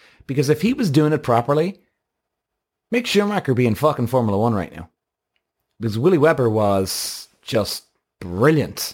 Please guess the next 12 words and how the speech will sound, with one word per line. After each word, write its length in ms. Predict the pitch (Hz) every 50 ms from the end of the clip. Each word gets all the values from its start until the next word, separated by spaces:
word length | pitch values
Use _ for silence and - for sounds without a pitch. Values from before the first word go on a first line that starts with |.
| - _ _
f-, 280 | - - 110 107 -
with 160 | 127 110 101 -
Schumacher. 600 | - - 117 98 90 87 - - 85 73 - _ _ _ - - - - - -
Uh, 260 | - - 107 104 101
Jenson 380 | 90 - 151 156 151 - 139 123
Button 220 | 135 135 131 127
had 120 | 123 110 110
a 40 |
brilliant, 1120 | 80 78 _ - 104 95 104 110 120 127 135 135 131 123 117 98 92 87 - - - - - - _ -
uh, 360 | 104 95 90 90 87 85 - -
agent 520 | 107 107 98 90 - 98 90 - - -
too. 340 | - - 104 92 90 90